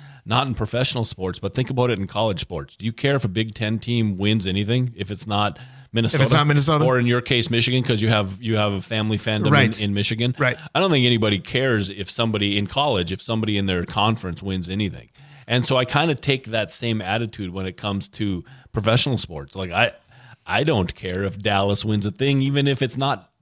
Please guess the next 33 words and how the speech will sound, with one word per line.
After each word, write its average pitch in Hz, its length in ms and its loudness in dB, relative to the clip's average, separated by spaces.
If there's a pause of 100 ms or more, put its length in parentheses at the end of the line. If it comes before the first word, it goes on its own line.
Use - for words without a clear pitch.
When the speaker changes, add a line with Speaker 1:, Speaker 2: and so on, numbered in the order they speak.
(300)
Speaker 1:
because 127 320 0
I 117 80 2
don't 117 260 2
like 113 300 -2 (180)
the 101 100 -10
Stars, 120 560 0
'cause 98 160 -4
they 104 80 0
should 95 160 -6
still 107 200 -4
be 90 100 -4
here. 85 180 -10 (460)
Um, 107 580 2
I 107 100 -10
mean, 117 160 4
I'm 131 140 4
not 127 180 4
a, 104 220 -4
I 127 100 2
won't 143 180 2
be 127 100 4
a 113 40 2
huge 120 300 2
fan 123 300 2
if, 113 260 -2
if 113 160 -2
Vegas 123 400 0
goes. 95 320 0 (360)
The 127 80 0
thing, 175 200 2
if 147 100 2
Vegas 127 460 2
goes, 110 380 0